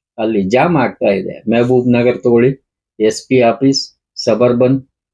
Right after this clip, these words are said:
ಹಾಗೆ ಅಲ್ಲಿ, ಆ, ಹೊಸ ಬಸ್ ಸ್ಟ್ಯಾಂಡ್ ಏನಿದೆ ಅಲ್ಲ ಅಲ್ಲಿ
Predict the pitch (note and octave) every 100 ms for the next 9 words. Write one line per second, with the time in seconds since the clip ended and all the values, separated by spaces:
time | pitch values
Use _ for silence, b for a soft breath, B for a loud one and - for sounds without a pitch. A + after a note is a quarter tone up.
0 | _ _ _ F#2+ B2 D#3+ B2 D#3 _ _
1 | _ _ - A2+ A2+ F#2+ F#2 - G#2 G#2
2 | G2+ F#2+ B2 F3 E3+ D#3 - D3 C#3+ C3
3 | B2+ B2+ C3+ B2 B2 C3+ C#3